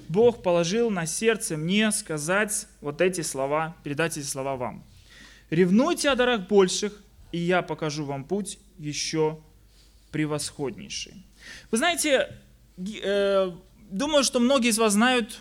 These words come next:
м, чему посвящена первое, почему посвящено послание Коринфянам. Мы знаем эту церковь.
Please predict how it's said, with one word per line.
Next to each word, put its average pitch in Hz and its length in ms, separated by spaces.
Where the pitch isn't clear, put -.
м, 151 340
чему 240 240
посвящена 220 800
первое, 185 500
почему 214 280
посвящено 202 460
послание 190 600
Коринфянам. 175 640
Мы 165 140
знаем 220 260
эту 202 140
церковь. 165 400